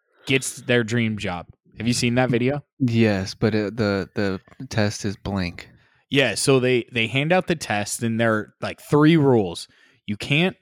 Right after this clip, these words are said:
Speaker 1: intentionally or unintentionally ruin your paper.
Speaker 2: Right.
Speaker 1: You can't talk to this armed guard that's in the room while you're taking the test.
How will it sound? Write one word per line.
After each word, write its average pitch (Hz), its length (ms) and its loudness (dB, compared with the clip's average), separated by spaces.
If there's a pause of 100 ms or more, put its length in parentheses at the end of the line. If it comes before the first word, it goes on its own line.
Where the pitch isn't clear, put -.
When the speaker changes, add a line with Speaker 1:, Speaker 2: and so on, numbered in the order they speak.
(280)
Speaker 1:
intentionally 170 720 0
or 123 100 2
unintentionally 123 920 0
ruin 127 380 2
your 113 120 -2
paper. 95 480 -6 (720)
Speaker 2:
Right. 92 260 0 (1400)
Speaker 1:
You 107 80 -8
can't 175 300 0
talk 180 280 0
to 160 100 2
this 131 300 0 (280)
armed 147 380 2
guard 117 340 4
that's 107 220 -6
in 120 120 0
the 110 120 0
room 117 200 4
while 107 140 0
you're 101 120 -2
taking 104 420 -4
the 87 80 -12
test. - 480 -14